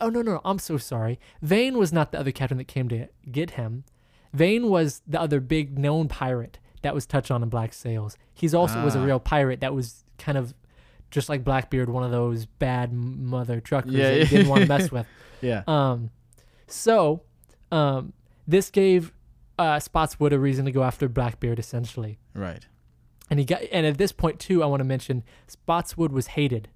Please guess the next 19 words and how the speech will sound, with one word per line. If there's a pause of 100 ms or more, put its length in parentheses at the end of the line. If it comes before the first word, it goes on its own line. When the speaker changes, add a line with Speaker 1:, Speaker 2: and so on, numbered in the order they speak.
(180)
Speaker 1:
by
his
local
government.
Eight
out
of
the
twelve
people
wanted
him
gone. (400)
So
this
Speaker 2:
He's
a
wild
card.